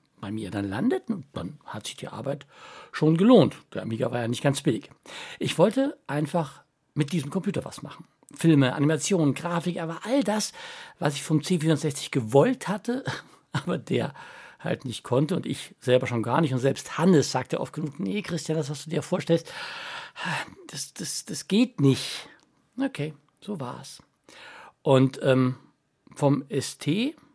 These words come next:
bekam ich das sowieso nicht und beim Mac habe ich's gar nicht erst gesucht. Diesen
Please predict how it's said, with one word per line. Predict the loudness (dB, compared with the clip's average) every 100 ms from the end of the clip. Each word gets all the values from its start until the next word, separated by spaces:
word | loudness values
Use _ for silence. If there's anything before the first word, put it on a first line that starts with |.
| _ _
bekam | -12 -4 0
ich | 0
das | -2 -6
sowieso | -4 -4 0 2
nicht | 2 0 -4 -20 _
und | -8
beim | -2 -2 0
Mac | -2 -4 -16 _
habe | -6
ich's | -6 -6
gar | -6
nicht | -6
erst | -8 -14
gesucht. | -10 -10 -10 -14 -20 _ _ _ _ _
Diesen | -2 -2 0 0 -2